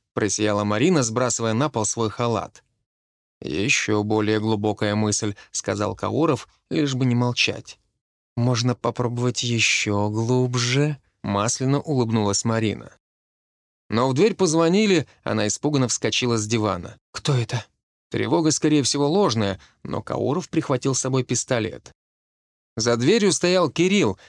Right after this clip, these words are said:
он смотрел прямо в глазок видеокамеры, как будто знал, что громкая связь уже включена. "Кауров, твою мать, открывай!"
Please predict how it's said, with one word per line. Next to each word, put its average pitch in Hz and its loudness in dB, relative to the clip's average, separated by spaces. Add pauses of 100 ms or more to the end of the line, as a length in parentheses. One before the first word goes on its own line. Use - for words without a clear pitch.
(140)
он - -4
смотрел 123 0
прямо 139 2
в 117 -2
глазок 127 0
видеокамеры, 135 -2 (280)
как 107 -4
будто 107 0
знал, 123 2
что 104 -2
громкая 110 0
связь 127 0
уже 107 0
включена. 110 -2 (1080)
"Кауров, 185 4
твою 196 4
мать, 190 2
открывай!" 196 2